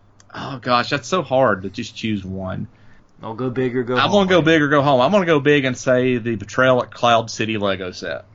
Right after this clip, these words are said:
Speaker 2: Nice. I'm gonna go bigger.
Speaker 1: Uh-oh.
Speaker 2: Next, we're talking next Christmas now. So, I want an exclusive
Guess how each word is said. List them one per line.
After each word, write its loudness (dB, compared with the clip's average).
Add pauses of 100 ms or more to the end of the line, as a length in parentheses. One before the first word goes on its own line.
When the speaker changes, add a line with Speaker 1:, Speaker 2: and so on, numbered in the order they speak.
(360)
Speaker 2:
Nice. -8 (640)
I'm -2
gonna 0
go -6
bigger. -10 (220)
Speaker 1:
Uh-oh. 2 (400)
Speaker 2:
Next, -10
we're -10
talking -2
next -6
Christmas -10
now. -20 (640)
So, -10 (500)
I 4
want -6 (560)
an -16
exclusive -6